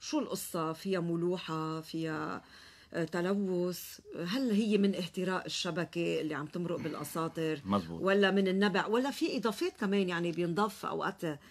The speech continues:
Speaker 1: كلور؟
Speaker 2: عدة عوامل بتخلي المي تكون واصلة مش نظيفة.
Speaker 1: نعم.
Speaker 2: أو العامل الأول، المصدر المي اللي عندنا إياه أكيد نظيف،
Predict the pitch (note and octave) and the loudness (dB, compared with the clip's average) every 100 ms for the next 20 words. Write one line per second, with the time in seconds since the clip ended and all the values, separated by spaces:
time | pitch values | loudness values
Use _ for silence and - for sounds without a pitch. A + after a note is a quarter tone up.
0 | - - E3 - F3+ G3+ G3+ F#3 - - | -20 -10 -10 -4 2 6 6 4 0 -14
1 | _ _ _ _ _ - - - - - | _ _ _ _ _ -14 -14 -14 -20 -20
2 | - - C3 C#3 C3+ G2 G#2+ A2 A2+ A2 | -16 -2 0 2 2 2 2 2 2 0
3 | G2+ G2+ - A#2 A2 G2+ G2 G#2+ G#2+ G#2+ | -2 -4 -4 -2 0 0 2 0 -2 -6
4 | A2 G2+ G#2 G2+ G2 - E2+ D#2+ D#2+ F2 | -2 0 0 -2 -6 -6 -6 -8 -12 -14
5 | - F#3+ F3+ - - - _ C#3 C3+ - | -8 -2 -2 -2 -14 -20 _ 0 2 2
6 | A2 A2 D3 C3+ B2 C3 C3 B2 - A2 | 0 2 4 4 4 2 0 0 0 4
7 | D3 E3 - B2 A#2+ A#2 A2+ G2 A2 B2 | 4 4 2 2 4 4 4 4 6 6
8 | A#2+ B2 - - G2+ D#2 E2 - - | 4 2 0 -4 -4 -6 -10 -14 -16